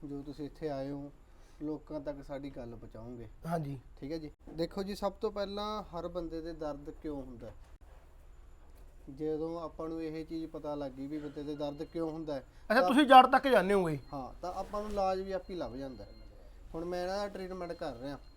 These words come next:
Speaker 2: ਹਾਂਜੀ।
Speaker 1: ਜਨਾਬ, ਕਿੰਨਵੀਂ ਵਾਰ ਆਏ ਹੋ ਤੁਸੀਂ ਅੱਜ? ਤੀਸਰੀ ਵਾਰ। ਤੀਸਰੀ ਵਾਰ ਆਏ ਨੇ ਜੀ ਅੱਜ।
Speaker 2: ਹਾਂਜੀ।
Speaker 1: ਠੀਕ ਹੈ, ਸਾਡੇ ਸੈਂਟਰ 'ਚ ਇਹਨਾਂ ਦਾ ਇਲਾਜ ਹੋਇਆ, ਇਹਨਾਂ ਦਾ ਦਰਦ ਘਟਿਆ।
Speaker 2: ਅੱਛਾ ਜੀ।
Speaker 1: ਠੀਕ ਹੈ, ਦਰਦ ਤਾਂ ਘਟਿਆ ਜੇ ਸਾਨੂੰ ਪ੍ਰੋਬਲਮ ਦਾ ਮਤਲਬ ਕਿ ਹੱਲ ਲੱਭਿਆ।
Speaker 2: ਕੀ ਤਕਲੀਫ ਸੀ ਇਹਨਾਂ ਨੂੰ ਜੀ?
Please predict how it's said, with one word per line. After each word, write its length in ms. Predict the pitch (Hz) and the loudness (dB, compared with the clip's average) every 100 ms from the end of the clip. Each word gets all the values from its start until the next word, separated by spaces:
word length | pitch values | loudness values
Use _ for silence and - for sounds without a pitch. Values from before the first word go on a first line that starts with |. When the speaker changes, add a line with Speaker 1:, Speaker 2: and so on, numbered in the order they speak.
| - | 4
Speaker 2:
ਹਾਂਜੀ। 320 | 175 147 143 - - - - | 4 6 0 -4 -16 -18 -8
Speaker 1:
ਜਨਾਬ, 320 | 165 185 208 220 | -4 2 2 4
ਕਿੰਨਵੀਂ 300 | 214 226 233 | 0 2 2
ਵਾਰ 180 | 233 | 2
ਆਏ 140 | 220 220 | 0 -4
ਹੋ 60 | |
ਤੁਸੀਂ 260 | 208 196 214 | -6 -4 -4
ਅੱਜ? 120 | 214 | 2
ਤੀਸਰੀ 1080 | 269 - - - - - - - - - 120 - | 0 0 -14 -16 -16 -16 -16 -14 -14 -14 -14 -14
ਵਾਰ। 80 | - - - | -14 -16 -6
ਤੀਸਰੀ 400 | 196 196 202 208 | -4 -4 -4 -2
ਵਾਰ 220 | 202 202 | 0 2
ਆਏ 180 | 180 131 | 2 -2
ਨੇ 120 | 127 | -8
ਜੀ 160 | 123 127 | -8 6
ਅੱਜ। 80 | 196 | 8
Speaker 2:
ਹਾਂਜੀ। 280 | 180 156 143 - | 8 2 -2 -10
Speaker 1:
ਠੀਕ 140 | 139 151 | -6 -4
ਹੈ, 60 | |
ਸਾਡੇ 360 | 160 170 160 175 | -2 -4 -2 -2
ਸੈਂਟਰ 300 | 180 165 170 | -2 -4 -4
'ਚ 60 | 170 | -4
ਇਹਨਾਂ 200 | 175 175 | -6 -4
ਦਾ 80 | |
ਇਲਾਜ 240 | 180 160 147 | -4 -4 -6
ਹੋਇਆ, 280 | 135 101 82 - - - - - - | -10 -12 -14 -16 -20 -20 -20 -16 -8
ਇਹਨਾਂ 200 | 180 196 | -6 -4
ਦਾ 100 | 208 | -2
ਦਰਦ 420 | 196 185 185 196 | 0 -2 -4 -6
ਘਟਿਆ। 260 | 180 127 113 - - 214 | -6 -6 -8 -16 0 2
Speaker 2:
ਅੱਛਾ 200 | 208 208 | 6 6
ਜੀ। 180 | 170 139 - | 6 2 -4
Speaker 1:
ਠੀਕ 120 | 160 | -8
ਹੈ, 100 | 190 - - 156 | -8 -10 -18 0
ਦਰਦ 300 | 180 180 208 | 2 2 -4
ਤਾਂ 300 | 202 190 196 | -4 -2 -2
ਘਟਿਆ 280 | 202 202 196 | -6 -6 -6
ਜੇ 120 | 196 | -6
ਸਾਨੂੰ 220 | 190 190 | -8 -8
ਪ੍ਰੋਬਲਮ 420 | 180 175 170 170 | -4 -2 -2 -4
ਦਾ 280 | 170 175 185 - - | -2 -4 -4 -14 -10
ਮਤਲਬ 200 | 165 165 | -6 -4
ਕਿ 100 | 190 | -6
ਹੱਲ 260 | 165 160 156 | -4 -4 -4
ਲੱਭਿਆ। 320 | 131 156 143 - | -4 -4 -6 4
Speaker 2:
ਕੀ 160 | 247 | 6
ਤਕਲੀਫ 380 | 247 247 240 240 | 6 6 6 4
ਸੀ 120 | 175 | 6
ਇਹਨਾਂ 140 | 240 247 | 8 10
ਨੂੰ 140 | 233 | 10
ਜੀ? 120 | 202 | 6